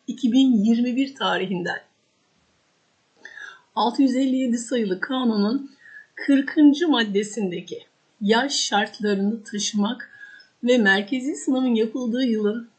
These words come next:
Ocak ayının birinci günü itibariyle otuz beş yaşını bitirmemiş olmak, bir Ocak bin dokuz yüz seksen beş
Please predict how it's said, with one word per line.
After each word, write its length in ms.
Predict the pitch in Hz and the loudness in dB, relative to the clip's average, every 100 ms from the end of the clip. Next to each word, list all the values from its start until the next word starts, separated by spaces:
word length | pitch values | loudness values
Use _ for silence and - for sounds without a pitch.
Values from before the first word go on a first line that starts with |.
| _ | _
Ocak 380 | 233 226 302 311 | 0 0 0 -2
ayının 420 | 285 269 262 196 | 0 2 2 0
birinci 300 | 226 254 269 | 0 2 2
günü 180 | 269 226 | 0 -2
itibariyle 720 | 202 202 208 196 202 208 247 - _ - | -2 -4 -8 -6 -4 -4 -4 -8 _ -12
otuz 360 | 240 - 254 240 | -10 -6 -4 -2
beş 240 | 285 - | -4 -4
yaşını 300 | 233 254 208 | -4 -4 -4
bitirmemiş 540 | 196 226 233 233 233 | -6 -4 -2 -2 -6
olmak, 560 | 233 220 226 269 - _ _ _ _ _ _ - | -6 -4 -4 -6 -10 _ _ _ _ _ _ -8
bir 180 | 247 302 | 2 2
Ocak 400 | 349 285 269 277 | 4 0 -2 0
bin 120 | 247 | 0
dokuz 220 | 247 247 254 | 0 -4 -10
yüz 80 | |
seksen 540 | 214 226 214 247 226 220 | -6 -6 -4 -4 -2 0
beş 400 | 233 247 - | 0 0 -8